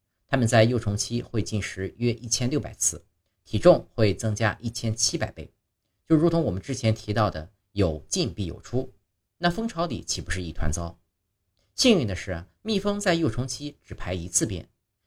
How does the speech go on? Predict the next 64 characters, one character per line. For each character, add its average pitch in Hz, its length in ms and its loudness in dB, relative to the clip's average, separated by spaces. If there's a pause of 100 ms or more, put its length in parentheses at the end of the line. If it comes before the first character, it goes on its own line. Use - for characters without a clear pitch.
(180)
并 170 140 6
不 131 40 2
是 147 140 0
这 139 40 -8
些 143 140 4
幼 139 140 0
虫 110 240 2
不 147 140 0
想 - 220 -2
排 - 200 -14
便， 98 280 -6
而 98 100 -12
是 95 100 -14
它 - 160 -16
们 87 180 -12
根 160 280 0
本 78 220 0
无 82 200 -6
法 104 160 -6
排 - 220 -20
便。 82 160 -14 (760)
在 147 160 8
蜜 143 140 0
蜂 156 140 -4
幼 147 120 2
虫 113 160 0
期 117 160 -2
的 117 100 2
大 104 140 2
多 101 120 -4
数 101 120 -10
时 - 160 -10
间 95 220 -8
里， 85 260 -10
它 123 120 -4
们 107 100 2
体 - 180 -14
内 90 160 -10
消 117 200 -2
化 110 120 -2
系 - 160 -6
统 80 140 -16
中 104 140 -10
的 95 80 -8
两 - 180 -12
个 87 60 -14
部 117 160 0
分， 87 260 -6 (260)
中 190 220 4
肠 87 380 -4
和 95 160 -6
后 151 200 0
肠 85 400 -2
还 104 100 -14
没 101 100 -2
有 80 80 -4
连 80 160 -8
接 123 120 -6
在 123 120 -4
一 127 100 -6
起， - 300 -8 (320)
所 123 200 4
以 113 60 6
呢， 87 220 -6